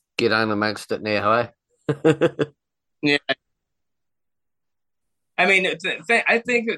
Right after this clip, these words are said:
Speaker 2: the, the shows in Australia will be, uh, a, a lot smoother.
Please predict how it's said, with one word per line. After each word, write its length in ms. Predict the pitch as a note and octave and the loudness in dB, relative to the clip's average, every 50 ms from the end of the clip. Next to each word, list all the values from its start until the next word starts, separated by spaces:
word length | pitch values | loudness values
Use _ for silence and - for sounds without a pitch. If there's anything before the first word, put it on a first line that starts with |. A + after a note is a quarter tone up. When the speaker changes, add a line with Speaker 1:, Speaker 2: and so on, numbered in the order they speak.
| D3 D3+ | -8 -8
Speaker 2:
the, 220 | D3 D3 D3 C#3+ C#3+ | -6 -6 -6 -6 -6
the 100 | D3 C#3 | -8 -8
shows 380 | - - - F#3+ F3 E3 D#3+ | -6 -4 -2 -2 -2 -2 -2
in 60 | D#3+ | -2
Australia 540 | D3+ C#3 C3+ - - - D#3 C3+ C3 B2+ B2 | -2 -2 -2 -4 -6 -4 -2 -2 -2 -2 -4
will 80 | A#2+ A2+ | -4 -4
be, 400 | A#2 C3 B2 A#2+ A2+ A2 - _ _ _ _ - - _ _ _ - - - - | -4 -4 -4 -4 -4 -6 -8 _ _ _ _ -20 -20 _ _ _ -20 -20 -12 -8
uh, 180 | - C#3+ - - F2+ - _ _ - - - - - - _ _ - - - A#2 - - - B2+ - - - | -6 -6 -6 -6 -10 -20 _ _ -12 -10 -10 -10 -14 -14 _ _ -20 -18 -18 -10 -4 -2 -2 -2 -2 -2 -2
a, 160 | D3 D3+ D3+ D3 | 0 0 0 2
a 80 | - D#3 | 2 2
lot 220 | D#3 D3 C#3+ C#3+ | 2 2 2 0
smoother. 520 | - - - C3+ C3 B2 A#2+ A2+ A2 G#2 | -4 -12 -10 -8 -8 -6 -6 -6 -6 -8